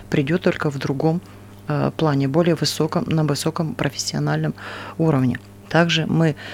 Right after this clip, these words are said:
в течение двадцать третьего года на предприятии организовали практику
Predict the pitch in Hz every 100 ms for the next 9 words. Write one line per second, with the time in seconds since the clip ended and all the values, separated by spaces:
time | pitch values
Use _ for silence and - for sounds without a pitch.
0 | - - - - - 185 175 147 151 196
1 | - - - 175 165 151 147 147 143 143
2 | 147 151 - 147 165 190 - 160 156 143
3 | 143 147 143 143 165 165 - 139 156 -
4 | - - 151